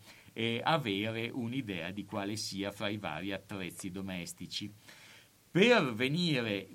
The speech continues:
poi e quindi ai vari arresti e ai vari processi, eh, Anna Maria Franzoni fu arrestata la prima volta il quattordici marzo del duemiladue su ordine del giudice Fabrizio Gandini.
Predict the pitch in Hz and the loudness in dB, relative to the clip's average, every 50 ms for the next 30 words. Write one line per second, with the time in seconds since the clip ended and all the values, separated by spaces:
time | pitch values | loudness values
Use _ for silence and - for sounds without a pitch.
0 | - - 156 170 170 147 120 110 104 101 101 - - - - 160 147 127 113 101 | -6 0 2 4 4 4 4 2 2 0 -2 -4 -2 -2 0 0 0 0 -2 -2
1 | 101 101 107 - - 139 151 165 143 123 117 - - 139 156 165 151 127 110 107 | -2 -2 -2 2 4 6 6 6 4 2 0 0 2 2 4 4 4 2 0 0
2 | 110 104 104 107 117 147 147 131 104 92 - - - - 95 82 80 - - - | 0 0 -2 0 2 2 2 2 2 -2 -4 -8 -8 -8 -6 -6 -6 -6 -4 -2
3 | 135 147 139 - - - 101 104 107 107 101 95 92 90 85 85 117 139 147 131 | 0 0 0 -2 -4 -4 -2 0 0 0 0 -2 -4 -6 -4 -2 -2 0 0 0
4 | 107 95 92 87 90 104 110 110 110 - 101 80 67 64 - - - - 104 123 | 0 -2 -4 -6 -8 -8 -8 -6 -6 -6 -6 -6 -6 -8 -8 -6 -6 -6 -6 -6
5 | 165 185 - - - - - - - - 110 113 120 - - 185 202 185 147 131 | -6 -8 -8 -12 -18 -18 -18 -18 -6 -2 0 0 2 4 4 4 6 4 2 2
6 | 135 156 175 170 143 - - 147 170 175 160 170 196 202 208 190 156 143 151 156 | 2 2 2 2 0 0 0 0 0 0 0 0 0 0 0 -2 -2 0 2 4
7 | 156 147 139 147 151 147 - 127 113 104 - 110 107 104 104 107 175 190 170 151 | 4 4 2 0 -2 2 2 2 2 2 0 0 0 0 -2 0 -2 0 0 0
8 | 123 135 147 165 170 156 170 143 120 - - 117 110 - 180 170 170 156 160 - | 2 2 2 2 2 0 -2 -2 -2 0 -2 -4 -2 0 -2 -2 -2 -2 -4 -4
9 | - - 110 101 87 80 80 - - - 113 101 95 104 98 90 92 117 123 110 | -6 -4 -2 -2 -2 -2 -4 -6 -6 -6 -6 -4 -2 -4 -4 -2 -2 -4 -4 -2
10 | 104 95 95 110 117 107 90 73 69 80 92 - - - - - - - - - | -2 -4 -4 -4 -4 -6 -6 -8 -8 -8 -10 -12 -16 -20 -20 -20 -20 -10 -6 -2
11 | - 131 127 127 127 147 156 151 - 147 143 135 139 123 107 117 113 110 110 107 | 2 2 4 4 6 4 4 4 2 2 2 0 0 -2 -2 -2 -2 -2 -2 -2
12 | 104 104 110 135 170 160 147 147 151 - 127 98 - 143 139 - 107 101 101 101 | -2 -2 -2 -2 -2 -2 -2 -2 -2 -4 -4 -2 -4 -4 -6 -2 -2 -2 -2 -2
13 | - 110 98 92 113 123 131 127 120 113 113 107 104 101 98 95 104 107 | -2 -6 -4 -4 -4 -6 -6 -6 -6 -4 -4 -4 -2 -2 -4 -4 -4 -4